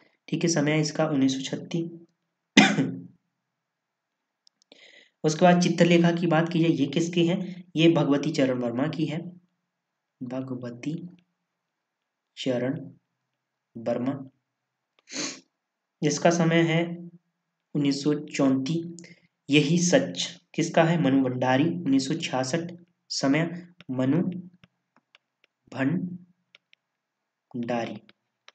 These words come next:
की रचना है।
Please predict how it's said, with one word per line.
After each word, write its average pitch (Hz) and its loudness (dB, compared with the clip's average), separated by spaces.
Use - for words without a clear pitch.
की 156 6
रचना 131 2
है। - -10